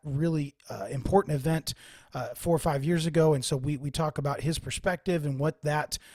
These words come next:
that event, what that fight itself meant to the sport of M M A, women's M M A, of course,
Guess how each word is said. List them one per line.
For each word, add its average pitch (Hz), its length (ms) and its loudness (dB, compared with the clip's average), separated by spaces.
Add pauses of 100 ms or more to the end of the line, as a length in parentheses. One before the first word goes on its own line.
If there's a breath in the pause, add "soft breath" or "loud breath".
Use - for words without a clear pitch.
(280 soft breath)
that 127 240 -6
event, 160 500 0
what 147 160 -4
that 135 180 -6
fight 170 400 -4
itself 151 480 -2
meant 151 480 -2 (300 soft breath)
to 170 380 2
the 139 100 -4
sport 170 320 4
of 151 80 2
M 156 120 4
M 147 120 0
A, 147 100 2
women's 156 340 2
M 151 160 2
M 143 140 0
A, 139 280 0 (260 soft breath)
of - 160 -8
course, 160 420 2